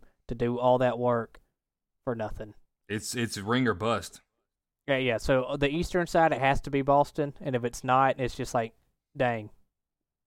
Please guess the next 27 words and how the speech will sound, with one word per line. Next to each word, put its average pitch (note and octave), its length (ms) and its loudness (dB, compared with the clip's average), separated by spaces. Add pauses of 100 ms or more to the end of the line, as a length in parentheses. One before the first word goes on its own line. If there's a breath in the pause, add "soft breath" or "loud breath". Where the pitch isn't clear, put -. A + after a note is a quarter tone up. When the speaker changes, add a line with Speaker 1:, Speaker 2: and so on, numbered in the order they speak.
(200)
Speaker 1:
Sorry B2+ 240 4
about A#2 220 0
it. A#2+ 80 -6
Go A#2+ 100 0
cry, A#2+ 300 2
I - 20 2
guess. A2+ 220 -6
That's - 160 -8
hurtful. B2 400 -4 (2250)
As - 80 -2
far A#3 180 6
as B3 80 0
the G3 120 6
Western F3 600 4
side, A#3+ 540 -2 (540 soft breath)
I D3+ 80 2
know, F3+ 180 6
'cause D3+ 160 -2
what E3 120 6
was C#3 120 2
it? B2+ 60 -10
Colorado F#3 580 8
won C3 240 2
last D3 400 0
year, B2 160 -2
right? B2 280 2
Speaker 2:
Correct. - 240 -8